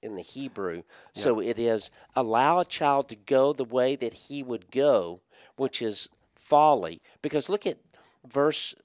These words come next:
Speaker 1: fifteen
Speaker 2: Mm-hmm.
Speaker 1: of chapter twenty-two, if you have your Bible.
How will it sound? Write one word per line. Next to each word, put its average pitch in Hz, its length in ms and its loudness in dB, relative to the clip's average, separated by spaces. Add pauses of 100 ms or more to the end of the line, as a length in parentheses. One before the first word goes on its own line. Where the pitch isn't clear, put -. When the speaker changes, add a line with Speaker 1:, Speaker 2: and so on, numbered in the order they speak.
Speaker 1:
fifteen 151 1040 -6
Speaker 2:
Mm-hmm. 110 340 -12
Speaker 1:
of 120 140 -6
chapter - 400 -2
twenty-two, 110 720 -6
if - 160 -12
you 117 80 -14
have 151 260 -2
your 117 120 -6
Bible. 104 420 0